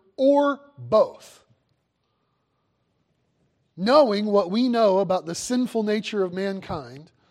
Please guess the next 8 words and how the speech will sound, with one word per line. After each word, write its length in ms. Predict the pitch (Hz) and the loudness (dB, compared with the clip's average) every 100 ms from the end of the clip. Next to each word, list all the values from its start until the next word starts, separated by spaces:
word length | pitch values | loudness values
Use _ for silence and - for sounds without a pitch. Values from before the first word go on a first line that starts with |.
| _ _ _ _ _ _ _ _ | _ _ _ _ _ _ _ _
that 240 | 208 214 | 0 0
total 420 | - - 285 285 262 | -2 0 2 4 2
depravity 1000 | 233 - - 262 254 254 190 196 220 - _ _ _ _ _ 156 | -2 -8 -6 0 2 2 0 -2 -4 -6 _ _ _ _ _ 0
begins 560 | 226 202 247 277 277 | 2 4 2 2 0
from 160 | - 247 | 0 0
our 80 | 220 | 2
very 320 | 208 240 262 | 2 2 0
conception, 800 | 277 254 - 240 - 170 170 | -2 -4 -2 -2 -2 -12 -12